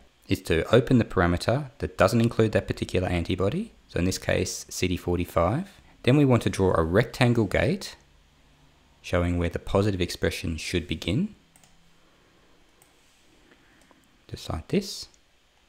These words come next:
And then we want to name this gate to match the parameter name in our custom labels that matches the marker that we're looking at.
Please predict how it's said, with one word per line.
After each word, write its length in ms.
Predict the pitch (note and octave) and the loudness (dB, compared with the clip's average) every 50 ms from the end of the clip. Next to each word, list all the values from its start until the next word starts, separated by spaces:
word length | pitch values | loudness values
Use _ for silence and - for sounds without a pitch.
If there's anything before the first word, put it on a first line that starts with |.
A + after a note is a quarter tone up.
| - - _ _ _ _ _ _ _ _ - | -20 -20 _ _ _ _ _ _ _ _ -2
And 200 | - G#2 G#2 G#2+ | 2 2 2 2
then 420 | - D3+ E3 F3+ B2+ G2+ G#2 A2 G#2 | 4 4 4 4 4 4 2 2 2
we 120 | G2+ G2 | 2 2
want 220 | G2 G#2+ G#2+ G#2 - | 4 4 2 2 0
to 360 | - - - F#2+ F#2 - - - | -2 -2 0 2 2 2 2 0
name 380 | F#2 F#2+ G2+ A2+ B2+ C#3+ D3+ | 0 2 2 2 2 4 2
this 180 | C#3+ C3 B2 - | 2 0 0 -2
gate 500 | - - D#2+ D2+ E2 A#2+ - - - - _ _ - | -2 0 0 0 0 -4 -6 -10 -14 -18 _ _ -10
to 100 | - G2 | -4 0
match 360 | F#2 G2 A2+ B2 - - - - | 2 2 2 0 -2 -6 -4 -4
the 100 | - - | -4 -4
parameter 840 | - - - - F#2 F#2 G2 G#2+ B2 B2+ B2 - - A2+ G#2+ G#2 - - _ _ - - | -4 -8 -6 -2 2 4 6 6 6 4 0 2 0 0 0 0 -6 -10 _ _ -8 -6
name 320 | F#2+ E2+ E2 E2+ F#2+ A2+ | -4 -2 -2 -2 -2 -2
in 120 | - F#2+ F2+ | 0 0 0
our 140 | E2 E2 - | 0 -2 -4
custom 580 | - - - E3 - - - - A2+ F#2 F2 | -2 2 2 2 2 2 0 2 2 4 4
labels 600 | E2 D#2+ D#2+ D#2 D#2+ F#2+ C#3+ G#3 G3 - - - _ _ - _ _ _ _ _ _ _ _ _ - | 2 0 0 0 0 0 0 0 -2 -6 -12 -16 _ _ -20 _ _ _ _ _ _ _ _ _ -4
that 240 | - F2 E2+ - - - - | -4 -4 -4 -4 -12 -12 -6
matches 720 | F#2 F#2 F#2 F#2+ - - - - F2+ F2 E2+ F2 - - _ _ _ _ _ _ - | -2 0 0 0 -2 -2 -2 0 0 0 0 -2 -6 -10 _ _ _ _ _ _ -6
the 420 | - E2+ E2 D#2+ E2 D#2+ - - - _ _ _ - - | -4 -2 -2 0 -2 -4 -6 -8 -12 _ _ _ -12 -4
marker 340 | - G2+ G#2 A2+ A2+ - F#2+ | 0 2 2 2 2 0 -2
that 160 | E2+ E2 E2 | -2 0 0
we're 120 | E2+ D#2+ | 0 0
looking 320 | D#2 D#2 - - E2+ E2 D#2 | 0 -2 -2 -4 -6 -6 -6
at. 200 | - - - | -8 -12 -18